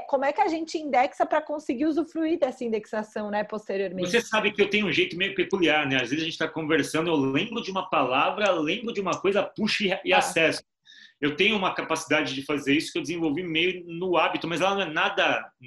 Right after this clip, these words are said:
Speaker 2: nada produtiva, assim, né? A gente tá conversando de um assunto, aí eu consigo puxar uma palavra e eu consigo chegar onde aquele assunto tá e começo a montar nossa aula, nosso baião, nossas coisas. Mas você falou a real, cara, indexar é fácil.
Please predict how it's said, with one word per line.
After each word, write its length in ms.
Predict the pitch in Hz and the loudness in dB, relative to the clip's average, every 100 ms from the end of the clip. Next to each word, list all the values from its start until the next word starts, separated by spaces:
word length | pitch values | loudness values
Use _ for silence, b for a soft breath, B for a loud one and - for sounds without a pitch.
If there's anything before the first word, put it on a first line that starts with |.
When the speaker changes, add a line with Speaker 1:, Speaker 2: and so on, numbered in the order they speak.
| - | -20
Speaker 2:
nada 280 | - 147 185 - | -4 -2 0 0
produtiva, 720 | 170 180 - - 180 165 127 | 0 0 -4 -6 -4 -2 -2
assim, 260 | 110 123 117 | -4 -8 -6
né? 80 | |
A 20 | 120 | -4
gente 160 | 135 | -2
tá 80 | 160 | -4
conversando 460 | - 175 165 156 156 | -6 -4 -2 -2 -4
de 100 | 151 | -2
um 60 | |
assunto, 600 | 143 131 151 180 196 202 B B B B B | -2 -2 -6 -6 -4 -4 B B B B B
aí 120 | 143 | 0
eu 100 | 160 | 0
consigo 540 | 180 196 - 190 156 139 | -2 -4 -6 -6 -8 -8
puxar 260 | 151 160 | -6 -4
uma 180 | 175 - | -4 -4
palavra 640 | 170 151 135 160 196 190 | 0 2 2 2 0 -2
e 60 | 190 | -2
eu 100 | 185 | -2
consigo 380 | 165 151 - 190 | -6 -8 -8 -6
chegar 380 | - 175 147 165 | -2 0 0 0
onde 120 | 160 | -2
aquele 200 | 151 156 | -2 -2
assunto 360 | 147 147 - | -2 -8 -14
tá 160 | - 156 | -2 0
e 120 | - | 0
começo 340 | 160 151 147 160 | -4 -4 -4 -4
a 40 | |
montar 220 | 156 139 | -6 -4
nossa 300 | 147 143 139 | -4 -2 0
aula, 380 | 123 139 139 117 | 4 4 4 2
nosso 240 | 123 - | -2 -6
baião, 340 | 131 120 117 135 | -2 0 0 -4
nossas 320 | 131 139 135 | -4 -6 -8
coisas. 380 | - 120 104 107 B B B - | -6 -6 -6 -12 B B B -6
Mas 100 | 143 | -6
você 60 | |
falou 180 | 143 185 | -2 0
a 40 | 202 | 2
real, 380 | 254 208 180 | 2 4 2
cara, 200 | - 120 | 2 -2
indexar 400 | 120 156 - 180 | 0 -2 0 0
é 80 | 208 - - | -2 -4 0
fácil. 400 | 165 156 - | 0 0 -4